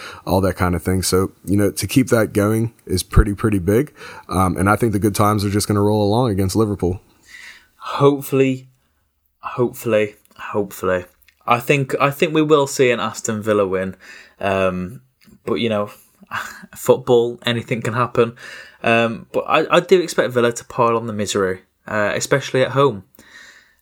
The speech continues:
Speaker 2: And I think that is probably the best place to end this, uh, episode. If you've enjoyed it, please give us a rating,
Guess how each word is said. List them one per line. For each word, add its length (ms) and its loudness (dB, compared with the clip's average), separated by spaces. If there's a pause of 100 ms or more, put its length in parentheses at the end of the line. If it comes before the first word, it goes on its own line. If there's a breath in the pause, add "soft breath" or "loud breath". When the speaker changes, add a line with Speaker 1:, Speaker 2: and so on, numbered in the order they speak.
(140)
Speaker 2:
And 120 2
I 60 2
think 420 -2
that 380 0
is 100 -2
probably 260 -2
the 80 2
best 460 -2
place 280 2
to 180 -4
end 520 -4 (100)
this, 360 -4 (340)
uh, 240 0
episode. 580 0 (1000 loud breath)
If 160 0
you've 120 0
enjoyed 360 2
it, 180 0
please 300 -2
give 160 0
us 140 -6
a 60 2
rating, 720 -2